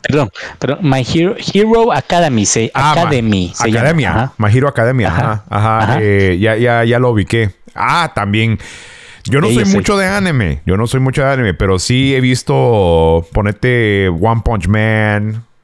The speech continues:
Speaker 2: eh,
Speaker 1: Ah, sí, ajá, bueno.
Speaker 2: eh, My Hero Academy, un poquito Baki, ahorita está bueno,
Speaker 1: Eso sí,
Speaker 2: pero,
Speaker 1: no.
Speaker 2: pero bueno,
Speaker 1: Ujú.
Speaker 2: eh,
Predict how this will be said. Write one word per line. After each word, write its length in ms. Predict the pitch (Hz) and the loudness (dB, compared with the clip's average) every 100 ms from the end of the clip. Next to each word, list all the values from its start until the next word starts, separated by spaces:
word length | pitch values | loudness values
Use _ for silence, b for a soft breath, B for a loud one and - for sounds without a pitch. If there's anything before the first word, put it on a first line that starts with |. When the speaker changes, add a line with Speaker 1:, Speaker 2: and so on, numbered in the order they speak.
| - - | -18 -8
Speaker 2:
eh, 160 | 82 139 | -4 0
Speaker 1:
Ah, 200 | 185 170 | 0 0
sí, 160 | 147 92 | -2 -2
ajá, 300 | 107 92 110 | -2 0 -2
bueno. 320 | 135 101 95 | 0 -2 0
Speaker 2:
eh, 100 | 82 | -2
My 160 | 82 87 98 | 0 0 2
Hero 160 | 101 | 0
Academy, 440 | 95 110 107 107 107 | 0 0 0 0 -2
un 100 | 101 | -2
poquito 440 | 98 - 104 104 | -2 -2 -2 0
Baki, 400 | 85 95 - 107 | 0 -2 0 0
ahorita 240 | 101 95 | 0 -2
está 140 | 98 107 | -2 0
bueno, 240 | 107 110 127 | 0 0 0
Speaker 1:
Eso 40 | - | -2
sí, 60 | |
Speaker 2:
pero, 120 | 104 101 | 0 0
Speaker 1:
no. 100 | 92 | 0
Speaker 2:
pero 160 | 143 | 0
bueno, 200 | 170 123 95 | -2 -2 0
Speaker 1:
Ujú. 220 | 123 175 - B B B B | 0 0 -6 B B B B
Speaker 2:
eh, 400 | 123 127 120 110 | -4 -2 -2 -4